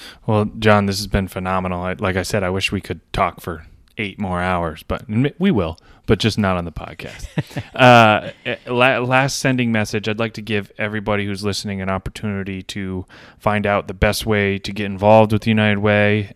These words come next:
Uh, anything you'd like to plug, contact information, maybe the two one one,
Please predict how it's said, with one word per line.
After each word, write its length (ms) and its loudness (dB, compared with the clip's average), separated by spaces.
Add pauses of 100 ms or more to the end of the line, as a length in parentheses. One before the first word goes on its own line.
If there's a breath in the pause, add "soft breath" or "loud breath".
Uh, 600 -6
anything 460 -6
you'd 160 -6
like 180 -4
to 60 -20
plug, 480 -2 (140)
contact 580 -4
information, 640 -6
maybe 160 -10
the 80 -12
two 200 -8
one 240 -4
one, 400 -2